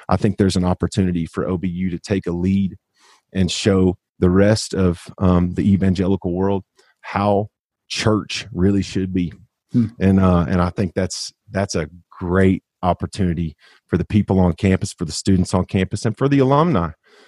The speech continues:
Speaker 1: because
Speaker 2: Hmm.
Speaker 1: I've been touched by Ouachita. How I interact with others is affected by what I learned at Ouachita Baptist University. And so year by year, they're sending students out into the world, and I hope they'll continue to send students, great, well-rounded human beings out into the world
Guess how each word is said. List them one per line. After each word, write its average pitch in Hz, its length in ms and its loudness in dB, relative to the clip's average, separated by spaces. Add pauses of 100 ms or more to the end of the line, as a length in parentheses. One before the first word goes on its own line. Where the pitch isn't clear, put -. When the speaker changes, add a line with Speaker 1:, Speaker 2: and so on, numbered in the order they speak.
(120)
Speaker 1:
because 101 240 -2
Speaker 2:
Hmm. 98 60 0
Speaker 1:
I've 117 140 0
been 131 140 0
touched 110 240 -2
by 101 100 2
Ouachita. 92 520 -2
How 110 220 2
I 120 180 4
interact 113 500 2
with 98 180 0
others 107 420 0
is 104 140 2
affected 95 460 -4
by 87 180 0
what 95 220 0
I 98 80 -4
learned 101 360 -2
at - 140 -10
Ouachita 90 380 -8
Baptist 87 360 -10
University. 90 640 -8 (540)
And 98 200 2
so 95 460 0
year 113 320 2
by 131 160 4
year, 120 380 2
they're 101 120 -2
sending 117 340 -4
students 113 380 -6
out 95 120 -6
into 95 120 -14
the 95 80 -6
world, 98 280 0
and 92 100 -4
I 95 60 -4
hope 101 200 -2
they'll 95 120 -4
continue 104 400 -6
to 92 80 -8
send 101 240 -6
students, 107 540 -6 (460)
great, 110 440 2 (200)
well-rounded 107 760 2
human 107 340 0
beings 104 360 2
out 85 180 -6
into 82 160 -10
the 90 80 -4
world 92 320 -2